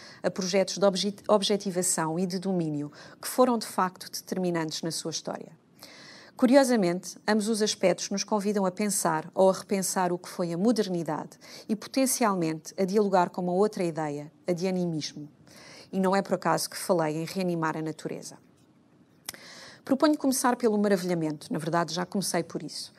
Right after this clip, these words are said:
que é também uma forma de introduzir o pensamento ecofeminista e a noção, a noção de razão ecológica. Para quem nem o, não o tem presente, o ecofeminismo resulta da convergência entre as lutas feministas e ambientais,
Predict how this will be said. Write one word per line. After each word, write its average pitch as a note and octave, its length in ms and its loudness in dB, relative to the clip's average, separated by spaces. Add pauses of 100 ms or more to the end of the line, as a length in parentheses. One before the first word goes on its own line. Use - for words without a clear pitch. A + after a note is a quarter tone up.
(360)
que B3+ 100 4
é - 20 4
também B3+ 280 4
uma A#3+ 140 6
forma A#3 340 4
de A3 80 2
introduzir F#3 560 0
o F3+ 60 0
pensamento G3 580 0
ecofeminista F#3 840 -2
e E3+ 140 -2
a F#3 40 0
noção, F3 400 0
a F#3+ 120 -4
noção E3+ 500 0
de E3 80 -6
razão F3 460 0
ecológica. - 680 -8 (680)
Para C4 140 8
quem C4+ 180 4
nem G#3+ 200 4
o, G3+ 180 0
não G3+ 200 4
o G3 40 0
tem G3 180 0
presente, E3+ 680 -4 (100)
o A3+ 120 6
ecofeminismo F#3+ 920 0
resulta G#3 440 0
da G3 100 0
convergência G3 680 -2
entre E3+ 160 -8
as F3+ 100 -4
lutas G3 340 -2
feministas F#3+ 640 -2
e F#3+ 80 -2
ambientais, E3+ 720 -4